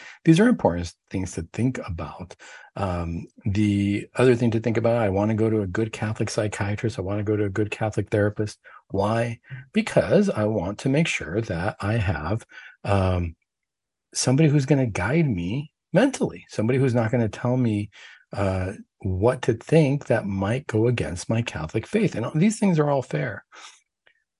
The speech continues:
But as I was going through the litany of the precious blood this month of July, as we celebrate it, there's one part, it says,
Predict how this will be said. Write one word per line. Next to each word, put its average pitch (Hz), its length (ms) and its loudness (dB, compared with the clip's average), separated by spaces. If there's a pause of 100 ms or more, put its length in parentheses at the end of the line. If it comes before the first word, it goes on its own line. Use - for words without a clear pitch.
But 170 120 6
as 139 140 6
I 156 60 8
was 160 160 8
going 233 220 2
through - 180 0
the 131 160 4
litany 127 240 0
of 107 180 -2
the 143 80 2
precious 120 480 -4
blood 113 640 0
this 104 720 0
month 107 400 4
of 113 160 0
July, 147 480 2
as 98 240 -2
we 113 80 0
celebrate 92 640 -4
it, 160 160 2 (1900)
there's 110 260 2
one 131 280 2
part, 95 280 2
it 82 100 -8
says, 92 460 -4